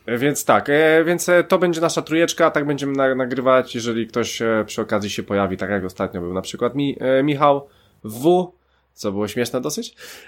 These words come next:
e, to, e, to tak, to, to będą chłopaki, któ-, którzy od czasu do czasu się u nas pojawią, ale Mi-, Michał wchodzi do nas na stałe, dobrze się wkomponował, dobrze,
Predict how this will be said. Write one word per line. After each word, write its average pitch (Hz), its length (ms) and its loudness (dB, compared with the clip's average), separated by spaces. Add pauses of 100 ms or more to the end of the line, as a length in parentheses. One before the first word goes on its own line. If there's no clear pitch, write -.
e, 143 380 6
to, 175 560 4
e, 143 380 4
to 139 280 2
tak, 107 280 0
to, 123 200 -2
to 120 120 -4
będą 110 200 -2
chłopaki, 107 460 -6
któ-, 110 220 -8
którzy 104 420 -2
od 110 100 -2
czasu 104 240 -6
do 101 100 -2
czasu 104 220 -8
się 101 160 -8
u - 20 -4
nas 101 140 -4
pojawią, 90 360 -4
ale 156 280 4
Mi-, 147 200 -2
Michał 127 480 2
wchodzi 110 460 -4
do 110 120 -2
nas 110 180 -2
na 110 60 -8
stałe, 117 640 0
dobrze 113 240 -2
się 113 140 -4
wkomponował, 107 720 -2
dobrze, 107 640 2